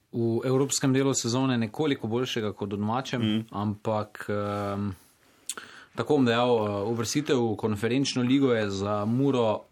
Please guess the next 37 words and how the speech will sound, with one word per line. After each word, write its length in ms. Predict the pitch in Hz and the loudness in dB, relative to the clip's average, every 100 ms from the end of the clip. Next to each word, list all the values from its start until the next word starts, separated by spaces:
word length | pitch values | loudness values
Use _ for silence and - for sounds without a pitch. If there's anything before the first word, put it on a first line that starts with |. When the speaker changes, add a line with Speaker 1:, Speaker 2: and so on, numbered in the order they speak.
| _ | _
Speaker 1:
velik, 400 | - 123 135 104 | -4 0 0 0
velik, 320 | 101 104 101 - - | -2 -2 -4 -8 -12
eh, 100 | - 90 87 | -8 -6 -6
uspeh. 480 | - - - 110 101 - - - - | -6 -8 -4 -4 -4 -10 -18 -20 -4
Ni 340 | 113 127 156 | 0 2 2
pa 160 | 139 117 | 2 2
morda 340 | 107 107 127 | 2 2 0
tako 280 | - - 120 | -2 -2 0
velik 320 | 120 117 117 | 0 0 -4
uspeh, 360 | 113 - 113 - | -8 -4 -2 -2
spet 340 | - 117 - | -4 -6 -4
ne, 80 | 110 | -4
ali 160 | 107 95 | -4 -4
pa 220 | 95 87 110 | -6 -8 -10
je 160 | 104 101 | -10 -6
malo 260 | 104 107 | -4 -4
manjši 360 | 104 110 107 95 | -2 -4 -4 -8
uspeh 340 | - - 101 | -8 -6 -4
za 120 | 101 | -2
slovenski 560 | 92 113 101 110 - 101 | -2 -2 -2 -4 -4 -6
klubski 400 | - 107 - 101 | -6 -8 -8 -8
nogomet, 460 | 90 90 95 92 85 | -6 -6 -6 -8 -10
ne. 180 | 85 | -10
Marsikdo 680 | 95 101 110 - 107 107 113 | -4 -2 -2 -4 -4 0 2
ima, 260 | 104 92 95 151 | 2 2 0 0
<laughs> 140 | 120 - - - | -2 -6 -16 -12
eh, 220 | - 107 | -6 -4
vsaj 320 | 110 107 110 107 | -4 -4 -2 0
enega 220 | 107 98 | -2 -2
predstavnika 640 | 98 - 107 107 101 95 | -4 -4 -2 0 0 0
v 460 | 95 95 95 95 95 | 0 2 0 0 -2
skupinskem 580 | - 107 113 110 - 98 | -4 -4 -2 -2 -2 -2
delu, 340 | 107 107 104 - - - - | 0 2 0 -2 -18 -18 -8
eh, 240 | 95 92 | -4 -4
konferenčne 840 | - 101 95 104 104 113 107 107 | -4 -4 -4 -4 -2 -2 -2 -2
lige. 320 | 101 123 120 117 | 0 2 2 2
Eh, 340 | 104 98 | 0 0